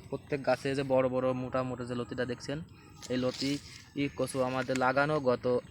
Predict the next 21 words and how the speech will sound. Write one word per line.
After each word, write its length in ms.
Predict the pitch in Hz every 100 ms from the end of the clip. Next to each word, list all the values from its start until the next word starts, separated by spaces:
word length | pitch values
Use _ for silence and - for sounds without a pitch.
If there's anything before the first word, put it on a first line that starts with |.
| 113
আষাঢ় 240 | 135 143 151
মাসে। 220 | 143 151 190 - - - - -
তা 100 | 120 120 - - 135
এই 100 | 143 135
লতি 220 | 131 151 151
কচুটার 480 | 160 - 156 147 135 135
বিষয়টা 360 | 131 151 156 135 165 - - - - - - - - -
অনেকটাই 400 | 151 151 - 151 156
হচ্ছে 180 | - 139
আলাদা, 240 | 139 123 131 135
কারণ 180 | 139 147
এই 100 | 147
লতি 200 | 143 147 151
কচু 180 | 160 165 139
বছরে 300 | 135 147 151 139
এক 80 | 143 147
একবার 260 | 131 143 151 -
কিন্তু 200 | 139 147
ওই 40 | 143
গাছে 200 | 127 127 143
ফুল 180 | - 127